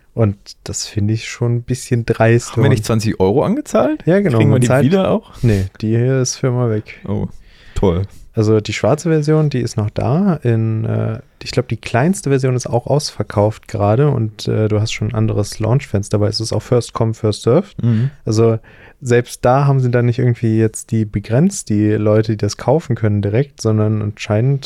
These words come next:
Speaker 1: haben sie einfach Codes rausgehauen wie sonst was.
Speaker 2: Krass.
Speaker 1: Was, ich, keine Ahnung,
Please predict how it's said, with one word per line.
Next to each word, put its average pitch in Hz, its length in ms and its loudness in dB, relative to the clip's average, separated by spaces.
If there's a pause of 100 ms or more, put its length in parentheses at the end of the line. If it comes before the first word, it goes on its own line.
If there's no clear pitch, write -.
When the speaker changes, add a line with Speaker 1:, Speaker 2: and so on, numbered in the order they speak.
(160)
Speaker 1:
haben 123 160 0
sie 123 100 -2
einfach 120 240 -2
Codes - 400 -2
rausgehauen 107 500 -2
wie 113 80 -2
sonst 113 260 -2
was. 143 200 0 (320)
Speaker 2:
Krass. - 400 -10
Speaker 1:
Was, - 500 -4 (580)
ich, - 180 -16
keine - 400 -8
Ahnung, 110 180 0